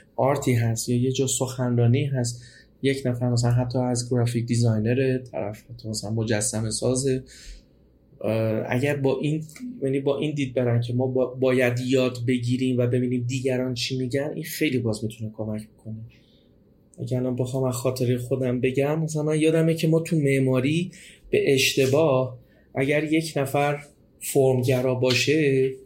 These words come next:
برای این که بخوایم ببینیم مثلاً اون ساختمون پرفورمنس داره یا نه، تگ مجسمه ساز بهش می‌زنیم و این اشتباه اوله. یعنی مجسمه سازی به عنوان یک تگ بد با یک، اه،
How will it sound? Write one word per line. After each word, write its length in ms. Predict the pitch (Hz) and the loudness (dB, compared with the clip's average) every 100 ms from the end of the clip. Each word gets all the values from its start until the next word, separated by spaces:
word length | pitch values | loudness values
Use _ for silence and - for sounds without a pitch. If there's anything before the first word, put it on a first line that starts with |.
| - _ _ - | -20 _ _ -2
برای 460 | 123 131 139 156 | 2 4 4 2
این 180 | 175 165 | 2 0
که 140 | 160 156 | 0 0
بخوایم 360 | 151 156 156 | -2 -2 -2
ببینیم 320 | 160 160 160 | 0 0 2
مثلاً 220 | 143 127 147 | 0 0 -2
اون 100 | 151 | 0
ساختمون 480 | - 135 143 131 | -2 -2 -2 -2
پرفورمنس 640 | 139 135 123 131 123 127 - | -2 -2 0 0 0 0 0
داره 300 | 127 127 123 | 0 2 2
یا 100 | 123 | 0
نه، 320 | 135 151 156 - _ - | 0 -2 -4 -14 _ -14
تگ 340 | - 139 151 160 156 | -6 -2 0 2 2
مجسمه 540 | 139 131 120 135 123 | 2 2 2 2 2
ساز 340 | 120 127 127 | 2 2 0
بهش 240 | 123 107 - | 0 -2 -2
می‌زنیم 440 | 101 101 101 101 - - - - _ - | -4 -4 -6 -10 -16 -20 -20 -20 _ 2
و 40 | |
این 180 | 120 135 | 2 4
اشتباه 580 | 156 120 - 127 135 143 | 2 2 2 4 4 2
اوله. 600 | - 131 120 131 113 113 | 2 2 2 4 4 4
یعنی 140 | 120 | 4
مجسمه 540 | 135 143 131 123 127 123 | 4 4 2 2 2 0
سازی 360 | 117 127 120 | 0 0 0
به 100 | 143 | 0
عنوان 300 | 139 127 135 | 0 2 0
یک 460 | 147 139 151 147 - - - - _ _ - | -2 0 -2 -2 -10 -16 -20 -20 _ _ -12
تگ 500 | - 135 143 143 120 | -2 2 2 2 2
بد 320 | 127 127 120 120 - | 4 4 2 -2 -4
با 140 | - 113 | -2 0
یک، 480 | 117 123 120 - - _ - | 2 0 -2 -10 -18 _ -8
اه، 460 | 110 110 110 107 | -4 -4 -4 -4